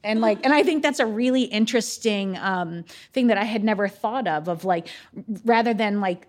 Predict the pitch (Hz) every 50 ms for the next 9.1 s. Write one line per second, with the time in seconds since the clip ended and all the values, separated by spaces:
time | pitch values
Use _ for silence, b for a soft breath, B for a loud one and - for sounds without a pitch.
0 | _ 185 196 196 175 165 220 226 226 220 220 - 220 202 185 185 175 170 185 170
1 | - - - 175 160 - - - 247 233 226 214 - - 190 196 185 170 196 180
2 | 175 170 175 175 170 170 165 165 170 165 - - - 214 - - 226 226 - 254
3 | 226 - 214 208 - - - 254 240 247 247 254 262 247 220 233 220 202 208 214
4 | 214 214 214 208 208 202 196 190 196 180 196 185 180 180 165 - - 185 165 180
5 | 196 214 233 233 220 220 226 220 226 226 220 190 180 175 190 175 b b b b
6 | _ _ - 214 214 208 202 190 196 190 185 185 180 180 165 - - - 92 -
7 | - _ B B B B B - - 202 214 220 269 269 240 254 202 202 190 196
8 | 185 196 185 185 175 - - 185 180 170 151 - - - 180 165 165 160 165 165
9 | 165